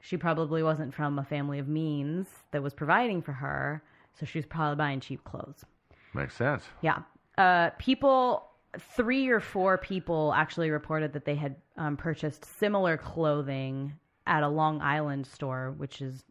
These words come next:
Speaker 1: now closed, obviously. <laughs> But it,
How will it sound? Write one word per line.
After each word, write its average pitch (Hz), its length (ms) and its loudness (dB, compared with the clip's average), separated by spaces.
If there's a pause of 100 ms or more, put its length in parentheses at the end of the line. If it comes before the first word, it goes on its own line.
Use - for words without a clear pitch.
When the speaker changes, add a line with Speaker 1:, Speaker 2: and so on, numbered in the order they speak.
Speaker 1:
now 135 340 -10
closed, 135 380 -8
obviously. 139 720 -8
<laughs> - 60 -20 (340)
But 165 180 2
it, 135 240 -2